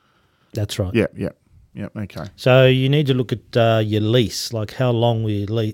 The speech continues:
Speaker 1: was your lease? Uh, is the lease, is it gonna be up in three years' time? My lease was, uh, the reason why I bought it was it was cheap, and, uh, it had a nine-year lease.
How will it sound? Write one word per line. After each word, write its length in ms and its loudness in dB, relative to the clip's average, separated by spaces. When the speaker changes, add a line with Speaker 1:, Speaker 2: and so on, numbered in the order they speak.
Speaker 1:
was 280 -4
your 100 -4
lease? 500 -4
Uh, 380 -2
is 220 2
the 60 0
lease, 380 -2
is 140 0
it 80 0
gonna 180 2
be 180 2
up 160 2
in 120 -2
three 240 -2
years' 260 -2
time? 320 0
My 180 4
lease 380 0
was, 360 -6
uh, 440 -2
the 100 -6
reason 380 4
why 240 2
I 40 0
bought 260 -2
it 180 -6
was 220 2
it 80 0
was 300 4
cheap, 360 0
and, 760 -2
uh, 420 -2
it 140 -4
had 220 0
a 180 0
nine-year 800 0
lease. 640 -8